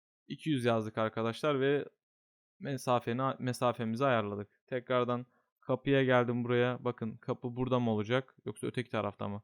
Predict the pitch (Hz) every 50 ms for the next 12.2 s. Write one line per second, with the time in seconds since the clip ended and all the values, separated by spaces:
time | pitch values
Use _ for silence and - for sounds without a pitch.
0 | _ _ _ _ _ _ - 127 131 131 135 135 135 131 131 - 143 135 135 127
1 | 131 139 135 131 - - _ _ _ - - _ - 143 143 139 135 143 160 160
2 | 156 156 170 175 175 - _ _ _ _ _ _ _ _ _ _ - - 139 -
3 | 151 151 147 160 165 - - 143 - - 185 175 - 160 135 120 113 113 110 -
4 | - _ 113 110 117 135 147 151 135 120 135 127 120 117 113 113 117 123 147 156
5 | 151 - - 143 143 127 123 123 139 143 143 131 135 147 147 151 143 - - 135
6 | - - - 131 127 127 123 123 - - 120 - - 117 113 117 123 127 135 127
7 | 117 131 131 127 - - 135 131 147 143 _ _ _ _ _ - 127 123 117 113
8 | - 110 107 - - 120 131 131 131 127 127 127 131 131 131 - _ _ _ _
9 | _ _ _ _ - 147 135 - - 131 143 139 131 - - 120 120 120 107 104
10 | - _ _ _ _ _ _ _ _ _ _ _ _ _ _ - 135 131 - 123
11 | 110 - 113 113 123 139 139 - 139 123 - 131 143 143 139 127 - - - -
12 | _ _ _